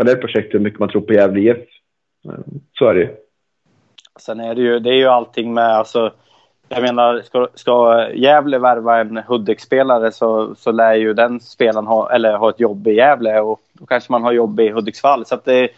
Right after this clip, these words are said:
Speaker 2: det kanske är lite, lite sent nu för det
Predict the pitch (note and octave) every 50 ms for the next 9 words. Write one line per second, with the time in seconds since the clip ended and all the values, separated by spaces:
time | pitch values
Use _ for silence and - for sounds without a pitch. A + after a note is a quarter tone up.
0 | _ _ _ _ _ _ - B2+ A#2+ A#2+ B2+ B2+ A2+ - B2+ A#2+ A#2 A#2 A#2 -
1 | A#2 A2+ A2 G#2 - _ - A#2+ A2 - A2 - - F3+ F#3 C3 A2 - - -
2 | - - _ _ _ _ _ - A#2 G#2 - - _ _ _ _ _ _ _ _
3 | - B2+ A2+ A2 F#2